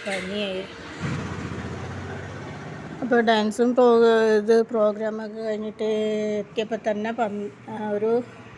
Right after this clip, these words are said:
ഒമ്പത് മണി കഴിഞ്ഞിട്ടുണ്ടായിരുന്നു. ലാസ്റ്റ് ഞാൻ പിന്നെ ഫുള്ളെല്ലാം കഴിഞ്ഞിട്ടാണ് വന്നത്. ഓട്ടോ ഓടിച്ച് വരുന്നോണ്ട് തന്നെ പിന്നെ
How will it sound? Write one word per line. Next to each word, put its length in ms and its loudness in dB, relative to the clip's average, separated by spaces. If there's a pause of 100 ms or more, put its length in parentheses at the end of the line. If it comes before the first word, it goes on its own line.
(280)
ഒമ്പത് 400 4
മണി 120 6
കഴിഞ്ഞിട്ടുണ്ടായിരുന്നു. 1040 -2 (1700)
ലാസ്റ്റ് 400 -4 (1600)
ഞാൻ 140 0
പിന്നെ 160 2
ഫുള്ളെല്ലാം 600 2
കഴിഞ്ഞിട്ടാണ് 720 -2
വന്നത്. 340 -8 (120)
ഓട്ടോ 320 -2 (100)
ഓടിച്ച് 320 -2
വരുന്നോണ്ട് 440 -4
തന്നെ 200 -6
പിന്നെ 280 -6